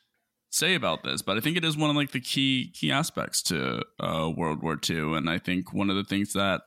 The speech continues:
I think wishes in the general narrative and general historians get wrong in framing, uh, when we just see it as, like, responding to Nazism versus an opportunity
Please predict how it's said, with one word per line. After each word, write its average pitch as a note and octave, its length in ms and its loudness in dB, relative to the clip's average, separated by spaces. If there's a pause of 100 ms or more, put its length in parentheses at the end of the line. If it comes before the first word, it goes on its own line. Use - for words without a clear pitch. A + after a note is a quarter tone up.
I G#2 180 0
think - 400 -2 (540)
wishes D#3 320 2
in C#3 140 4
the C3 100 4
general A2+ 440 2
narrative A2 420 2
and G2 220 0
general G2 380 2
historians A2 540 0 (240)
get G#2 280 0 (320)
wrong G2+ 560 0
in F2+ 120 2
framing, G2 640 0
uh, E2+ 240 2
when E2 300 0
we D#2+ 180 0
just E2 240 -2
see F2 160 2
it D2+ 100 2
as, E2 260 0
like, E2 180 -2
responding E2 720 -2
to E2+ 340 0
Nazism F2+ 720 0
versus E2+ 480 0
an D#2 120 0
opportunity G#2 800 0